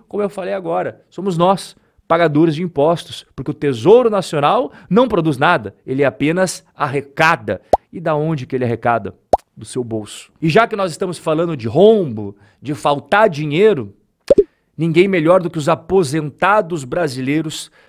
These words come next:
pra saber com propriedade o que é faltar dinheiro. Trabalho depois dos sessenta anos? Sim, isso daqui é Brasil. Está no gráfico pra você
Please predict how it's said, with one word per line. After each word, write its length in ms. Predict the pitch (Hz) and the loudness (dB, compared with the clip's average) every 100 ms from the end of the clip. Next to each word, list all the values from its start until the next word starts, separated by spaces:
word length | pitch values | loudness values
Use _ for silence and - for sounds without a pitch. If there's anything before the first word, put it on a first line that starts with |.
| _ | _
pra 140 | - 151 | -6 -2
saber 260 | 165 151 | -2 -2
com 180 | 180 165 | -6 -8
propriedade 1000 | 156 185 214 214 196 139 151 160 131 151 _ _ _ | -4 2 2 2 -2 0 2 0 -2 -12 _ _ _
o 100 | 156 | -12
que 220 | - 165 | -4 -2
é 60 | 160 | -2
faltar 760 | - 156 156 - - 143 147 _ _ | -2 -2 -2 -2 0 0 0 _ _
dinheiro. 640 | 113 110 147 131 139 104 95 _ _ _ | -12 -6 -4 0 -2 -2 -10 _ _ _
Trabalho 580 | 214 175 117 190 254 233 | -2 -2 0 4 4 2
depois 380 | 175 - 226 208 | -4 0 0 2
dos 100 | 185 | -2
sessenta 460 | 175 - 240 220 | -4 0 2 4
anos? 440 | 185 254 214 - - | 4 4 0 -4 -16
Sim, 540 | - 170 151 202 240 | -10 -4 -2 0 -2
isso 200 | 117 - | -4 -4
daqui 240 | 156 127 160 | -2 -2 -2
é 40 | |
Brasil. 460 | 233 226 110 202 131 | 2 2 2 -4 -6
Está 200 | - 170 | -2 -2
no 120 | 165 | 0
gráfico 540 | 147 143 160 165 - 139 | 0 2 2 0 -8 -12
pra 180 | 143 143 | -6 -6
você 500 | 139 - 143 151 | -6 -8 -6 -6